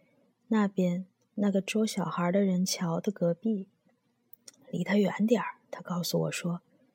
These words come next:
他很危险。街角那家小店是宾尼和布兰卡的，他们还蛮好，可只是靠在糖果柜台上时才对你好。两个像老鼠一样邋遢的女孩住在街对面，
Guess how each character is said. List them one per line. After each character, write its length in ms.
他 180
很 140
危 160
险。 320
街 160
角 220
那 120
家 200
小 260
店 340
是 160
宾 280
尼 160
和 100
布 140
兰 180
卡 260
的， 180
他 160
们 120
还 120
蛮 260
好， 300
可 200
只 160
是 160
靠 260
在 280
糖 300
果 120
柜 180
台 260
上 280
时 180
才 180
对 200
你 120
好。 340
两 220
个 100
像 240
老 220
鼠 240
一 80
样 200
邋 220
遢 140
的 100
女 160
孩 280
住 180
在 180
街 160
对 160
面， 320